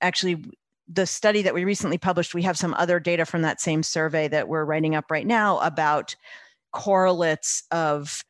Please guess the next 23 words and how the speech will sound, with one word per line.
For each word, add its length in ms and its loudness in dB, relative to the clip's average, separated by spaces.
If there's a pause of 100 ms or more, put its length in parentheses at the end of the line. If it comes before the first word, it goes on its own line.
(180)
more 200 4
aggressive 460 0
testing 480 0
in 140 0
doctors. 460 -2
So 140 2
poor 300 0
numeracy, 640 2
for 140 0
example, 580 0
is 160 -2
a 80 -4 (100)
correlate 480 0
of 100 -2
more 200 0
aggressive 420 -4
testing 400 -2
among 220 0
doctors, 480 -2
probably 480 0
because 560 -2 (560)
we 100 0
don't 320 2